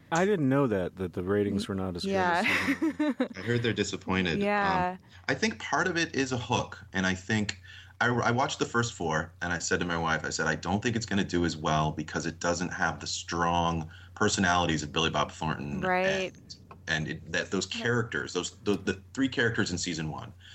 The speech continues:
Speaker 3: Molly and Lorne and, uh, Lester Nygaard.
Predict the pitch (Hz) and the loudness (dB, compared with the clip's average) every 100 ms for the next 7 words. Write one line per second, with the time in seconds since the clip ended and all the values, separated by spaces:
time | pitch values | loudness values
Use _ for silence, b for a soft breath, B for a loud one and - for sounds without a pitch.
0 | B B - 82 85 85 82 76 78 76 | B B 0 2 4 2 0 -2 -2 -2
1 | 76 73 71 71 71 71 69 67 65 64 | 0 -2 -4 -8 -10 -12 -12 -14 -16 -16
2 | 64 62 57 57 57 53 - - B B | -16 -14 -12 -12 -12 -14 -16 -18 B B
3 | 85 98 117 127 123 107 90 76 67 - | -2 -2 -2 -4 -4 -4 -4 -6 -10 -14